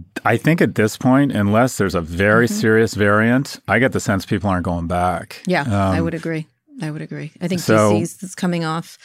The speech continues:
Speaker 2: Um, you know, I
Speaker 1: Yeah.
Speaker 2: think people are looser and feeling better, but we'll, you know, just be aware there, this is, this is a long, this is like any, it's a long slog, and I know everybody's tired. And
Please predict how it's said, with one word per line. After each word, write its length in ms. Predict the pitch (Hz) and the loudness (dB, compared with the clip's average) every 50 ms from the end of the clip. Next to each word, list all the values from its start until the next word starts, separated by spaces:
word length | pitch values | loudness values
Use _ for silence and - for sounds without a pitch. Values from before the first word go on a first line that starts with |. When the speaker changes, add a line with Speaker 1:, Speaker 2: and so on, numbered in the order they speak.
| - - - - _ _ - | -20 -20 -20 -20 _ _ -4
Speaker 2:
Um, 500 | 175 170 165 160 156 151 151 156 156 - - | -2 0 0 0 0 0 -2 -4 -4 -4 -2
you 120 | 226 233 | 0 2
know, 60 | 226 | 2
I 40 | 185 | 2
Speaker 1:
Yeah. 40 | 196 | 2
Speaker 2:
think 120 | 233 220 | 0 0
people 280 | - 233 202 185 190 180 | -2 -4 -4 -2 -2 -2
are 80 | 170 160 | -2 -2
looser 320 | 156 156 151 - - 170 143 | -2 -4 -6 -6 -6 -6 -6
and 100 | 143 139 | -6 -6
feeling 340 | - 156 147 143 139 135 127 | -6 -6 -4 -4 -4 -4 -4
better, 340 | 135 139 143 160 185 208 208 | -4 -4 -2 -2 -4 -2 -2
but 180 | 196 175 156 | -2 -2 -2
we'll, 280 | - 185 185 196 196 - | -2 -2 -2 -2 -2 -2
you 160 | - 269 262 | -2 -2 -2
know, 80 | 233 220 | -2 -2
just 240 | 285 269 - - | -4 -6 -6 -2
be 100 | 339 330 | -2 0
aware 380 | 320 311 302 262 220 196 214 208 | 0 0 2 2 2 2 2 2
there, 180 | 202 208 202 - | 0 -2 -4 -4
this 260 | 202 208 214 - - | -4 -4 -4 -4 -4
is, 220 | 220 202 202 196 | -4 -4 -6 -6
this 200 | 214 208 - - | -6 -8 -6 -4
is 80 | 208 208 | -4 -2
a 60 | 208 | -2
long, 540 | 185 170 170 175 170 180 185 185 190 185 185 - - - - - - - - _ | -2 -2 0 0 0 0 0 0 -2 -4 -6 -12 -20 -20 -20 -20 -20 -20 -20 _
this 180 | - - 190 - | -6 -6 -4 -4
is 140 | 208 185 196 | -4 -2 0
like 180 | 190 180 185 | 0 0 0
any, 180 | 190 185 185 190 | 0 0 0 0
it's 200 | 185 180 165 - | -2 -4 -4 -4
a 60 | 180 | -4
long 240 | 165 170 180 190 185 | -2 -2 -2 -2 -2
slog, 420 | 180 - 196 185 165 160 - 165 | -2 -2 -4 -2 -2 -4 -6 -6
and 160 | - 160 160 156 | -4 -4 -2 -2
I 80 | 156 | -2
know 160 | 160 165 156 | -2 -2 -2
everybody's 420 | 151 151 165 156 160 - 156 156 - | -2 -2 -2 -4 -4 -4 -4 -6 -4
tired. 420 | - 156 143 143 - - - - - | -4 -4 -2 -2 -4 -6 -8 -8 -6
And 340 | 151 147 143 143 - - | -6 -4 -4 -4 -6 -10